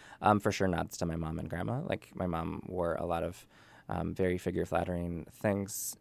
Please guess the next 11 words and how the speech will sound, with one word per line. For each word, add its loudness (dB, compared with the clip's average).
in, -4
in 0
her 0
range 0
of 0
sizes 2
and, -2
and -6
always 2
worked -2
to, 2